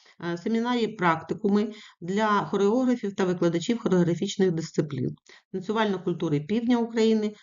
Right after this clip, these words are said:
Запоріжжя, Херсонщина, Крим. Тема мого виступу була "Багатонаціональна Херсонщина в контексті танцювальної культури Півдня України, власний досвід роботи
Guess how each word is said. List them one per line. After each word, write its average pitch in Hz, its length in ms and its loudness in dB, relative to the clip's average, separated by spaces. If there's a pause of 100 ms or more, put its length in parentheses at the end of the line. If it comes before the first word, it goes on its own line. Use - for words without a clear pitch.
(100)
Запоріжжя, 180 680 2
Херсонщина, 175 680 0
Крим. - 400 -2 (340)
Тема 233 260 -2
мого 185 260 -2
виступу 214 460 -4
була 175 440 2 (240)
"Багатонаціональна 196 1120 2
Херсонщина 233 680 2
в 214 100 -4
контексті 208 680 0
танцювальної 170 800 0
культури 156 420 2
Півдня 196 420 0
України, 269 560 0 (280)
власний 156 680 -4
досвід 208 480 0
роботи 180 580 0